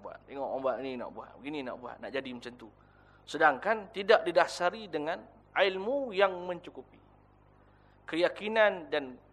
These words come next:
ilmu hakikat. Ha, sehingga akan boleh mendidik jiwa mereka menjadi orang yang berzuhud. Sebab itu kata Imam Ghazali, zuhud ni bukan sifat luaran,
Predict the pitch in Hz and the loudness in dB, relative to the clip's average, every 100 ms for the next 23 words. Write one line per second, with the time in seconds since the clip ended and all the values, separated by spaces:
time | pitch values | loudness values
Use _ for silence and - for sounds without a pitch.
0 | 165 175 185 214 190 - - - 180 - | -4 -2 -2 -2 -4 -6 -10 -6 -4 -4
1 | - - _ - - _ _ _ _ - | -6 -20 _ -20 -20 _ _ _ _ -6
2 | 143 160 170 180 180 175 180 165 180 202 | -2 0 2 4 4 2 0 0 -2 -4
3 | 180 - 147 180 170 170 165 185 170 151 | -6 -8 -4 2 4 4 2 2 2 -2
4 | 165 170 160 170 160 165 165 156 139 135 | -4 0 4 4 4 0 -4 -6 -8 -12
5 | - - - - - _ _ _ _ - | -16 -20 -20 -20 -20 _ _ _ _ -20
6 | - - - - 151 147 226 202 180 180 | -20 -20 -20 -8 0 0 2 2 6 6
7 | 170 175 165 160 143 143 190 202 180 185 | 6 4 6 6 4 4 2 -4 -2 -2
8 | 156 220 170 202 185 - 240 208 - 190 | -2 -6 2 4 4 0 -4 -2 -2 -2
9 | 196 175 | -4 -4